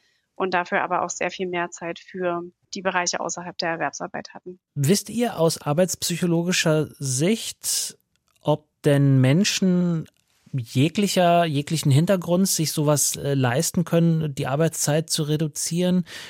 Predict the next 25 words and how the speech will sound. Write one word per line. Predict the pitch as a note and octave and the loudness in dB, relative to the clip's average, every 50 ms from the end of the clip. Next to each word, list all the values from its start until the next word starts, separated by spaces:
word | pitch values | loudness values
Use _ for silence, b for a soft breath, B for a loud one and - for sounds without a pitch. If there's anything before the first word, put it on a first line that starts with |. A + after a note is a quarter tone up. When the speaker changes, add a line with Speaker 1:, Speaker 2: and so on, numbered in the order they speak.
| B B B | B B B
Speaker 2:
Oder | - D3 D3+ D#3 D3+ | 2 4 6 6 6
sind | B2+ C#3+ D3+ | 6 4 4
das | D#3+ D3+ - - | 4 2 0 -2
auch | - C#3 D3+ D#3 - - - - | -2 -2 -2 -2 -2 -8 -8 -2
eher | D#3 D3 D3+ D#3 D#3 D3+ D3+ D3+ C#3 B B B B B B B B | 0 2 4 4 6 4 4 2 0 B B B B B B B B
aus | - C#3+ C3 - - | -2 -2 -2 -2 0
Jobs, | - C#3+ C#3+ - - - | 2 2 2 2 0 -6
die | - - D3 | 0 0 0
sowieso | C3 C3 C#3 C3 B2 A#2 A2 C#3 B2 | 2 2 2 2 2 2 4 2 2
schon | B2+ D3 C3+ | 4 2 2
relativ | A#2 C3 C#3+ D#3+ - - C#3 - - | 4 4 4 4 2 2 -4 -4 -4
gut | - C3+ C#3+ - | -4 -4 -4 -2
bezahlt | - D3 - - - C3 A#2+ C3 D3+ - | -2 -4 -2 0 0 2 4 2 2 2
sind | D#3 C#3+ C#3 | 2 0 2
und | C#3 C3 A#2 | 0 0 0
da, | B2+ C3 - | -2 -2 -2
okay, | C#3 B2 - - C3 | -6 -4 0 0 2
dann | A#2+ A#2+ A2+ A2 | 2 2 0 2
kriegen | - C3+ B2 C3 | 0 2 4 4
die | C3 B2+ | 4 4
ein | B2 | 2
paar | - A#2+ B2 B2 A#2+ | 0 0 0 0 2
hundert | A#2 C3 C3 C3 - | 2 4 2 2 2
Euro | - B2+ A#2+ A#2+ A#2 | 0 -2 -2 0 0
weniger | A#2+ B2+ B2+ C3 B2 A#2 A#2 A#2 A2 | 0 2 2 2 2 2 2 0 0